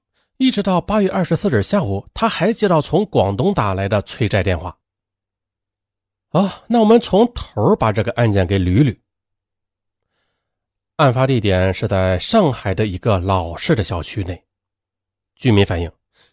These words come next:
这对夫妻新婚不久，是在二零一六年五月这才搬到这里来，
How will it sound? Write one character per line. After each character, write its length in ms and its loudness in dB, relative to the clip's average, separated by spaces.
这 100 -2
对 140 2
夫 220 -2
妻 120 -2
新 220 0
婚 160 -2
不 160 0
久， 340 -4
是 160 -4
在 120 0
二 180 0
零 160 2
一 80 0
六 180 4
年 160 4
五 220 -2
月 100 2
这 140 0
才 140 -6
搬 140 0
到 120 0
这 100 -2
里 80 -4
来， 160 -14